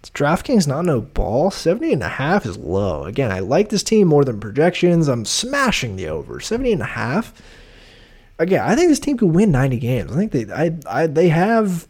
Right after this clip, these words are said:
they have some guys that could click, man. I, they do. But we're running, we're running, we're running a lot of time. I got, like, fifteen more minutes to talk about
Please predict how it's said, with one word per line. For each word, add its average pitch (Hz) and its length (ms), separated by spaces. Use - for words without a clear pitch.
they 131 140
have 190 240
some 165 160
guys 139 340
that 113 160
could 135 160
click, 131 400
man. 62 260
I, 80 120
they 95 240
do. 104 300
But 131 360
we're 131 140
running, 156 400
we're 139 160
running, 165 520
we're 123 140
running 165 380
a 151 80
lot 143 180
of 131 80
time. 98 400
I 98 80
got, 107 180
like, 101 140
fifteen 160 380
more 139 200
minutes 117 280
to 120 60
talk 101 220
about 90 380